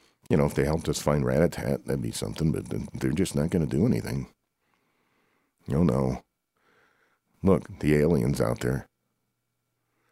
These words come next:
Oh, I guess he's getting informed about Rat-a-tat. Oh, boy, they're all walking away now.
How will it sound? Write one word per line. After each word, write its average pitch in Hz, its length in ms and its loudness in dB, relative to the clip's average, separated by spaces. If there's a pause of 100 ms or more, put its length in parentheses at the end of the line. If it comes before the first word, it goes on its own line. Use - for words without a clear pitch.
(540)
Oh, 76 400 2
I 73 40 2
guess 76 220 0
he's 78 140 0
getting 87 220 0
informed 85 480 4
about 90 240 4
Rat-a-tat. 80 640 2 (1500)
Oh, 80 100 4
boy, 73 260 0 (160)
they're 67 200 2
all 73 100 4
walking 73 300 2
away 78 260 4
now. 60 340 -4